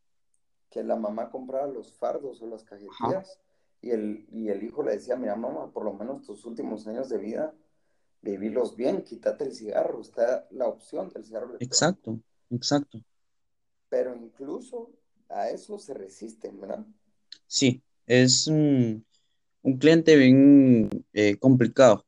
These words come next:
Speaker 2: la verdad. No vamos a, a decir que, que no, pero no imposible.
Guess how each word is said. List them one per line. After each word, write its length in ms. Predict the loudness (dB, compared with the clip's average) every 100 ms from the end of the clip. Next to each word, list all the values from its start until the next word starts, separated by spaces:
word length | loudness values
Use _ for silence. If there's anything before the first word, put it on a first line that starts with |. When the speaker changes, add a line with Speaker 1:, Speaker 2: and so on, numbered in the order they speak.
| _
Speaker 2:
la 140 | 4
verdad. 340 | 4 6 4 4 _ _ _
No 300 | -2 2 4 4
vamos 260 | 4 2 -2
a, 160 | -6 -6
a 220 | -6 -8
decir 320 | -8 -12 -14 -6
que, 280 | -2 -2 -4
que 100 | -4
no, 300 | 2 6 6
pero 460 | 6 8 10 8 4 _ _ _ _
no 300 | 6 8 10
imposible. 600 | 8 6 4 8 6 6